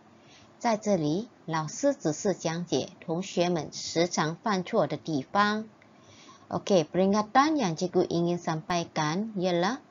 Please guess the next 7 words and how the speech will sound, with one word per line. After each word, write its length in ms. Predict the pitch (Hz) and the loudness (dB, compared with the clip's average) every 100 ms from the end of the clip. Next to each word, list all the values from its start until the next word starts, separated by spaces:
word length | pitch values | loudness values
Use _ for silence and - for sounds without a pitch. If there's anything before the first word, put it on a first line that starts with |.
| - - - - - - | -20 -20 -20 -20 -20 -8
nama 480 | - 170 180 196 285 | 0 4 6 4 4
geraran 720 | 214 165 165 165 165 185 262 - - | 4 4 4 4 2 0 -2 -8 2
perlu 460 | 180 180 208 339 - - | 4 6 4 2 -4 -8
ditulis 600 | 156 147 180 180 262 - - | -6 0 4 6 6 2 2
dengan 320 | 170 190 277 - - | 4 4 0 -6 -4
huruf 400 | 190 170 175 233 - - | 2 4 4 2 -2 -6
besar 580 | 165 - 156 151 220 | -4 -2 0 0 0